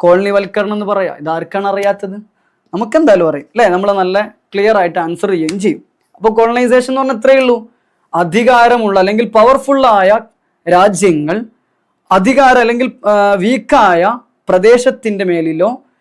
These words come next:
ഒരു നേഷൻ്റെ മേലിലോ നിയന്ത്രണം ഏറ്റെടുക്കുന്നതിനാണ് കോളനിവൽക്കരണം എന്ന് പറയാം. ഇത്ര എഴുതിയാൽ മതി. എന്നിട്ട് അവിടുത്തെ exploiting its resource, അവിടുത്തെ റിസോഴ്സുകൾ, അവിടുത്തെ വിഭവങ്ങൾ ചൂഷണം ചെയ്യും, അവിടുത്തെ ജനങ്ങളെ ചൂഷണം ചെയ്യും, അവിടുത്തെ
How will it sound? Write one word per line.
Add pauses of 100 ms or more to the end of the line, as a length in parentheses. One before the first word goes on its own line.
(240)
ഒരു (100)
നേഷൻ്റെ
മേലിലോ (500)
നിയന്ത്രണം (100)
ഏറ്റെടുക്കുന്നതിനാണ് (460)
കോളനിവൽക്കരണം
എന്ന്
പറയാം.
ഇത്ര
എഴുതിയാൽ
മതി. (520)
എന്നിട്ട്
അവിടുത്തെ
exploiting
its (120)
resource, (500)
അവിടുത്തെ (320)
റിസോഴ്സുകൾ, (440)
അവിടുത്തെ (100)
വിഭവങ്ങൾ (120)
ചൂഷണം
ചെയ്യും, (320)
അവിടുത്തെ (120)
ജനങ്ങളെ (100)
ചൂഷണം
ചെയ്യും, (320)
അവിടുത്തെ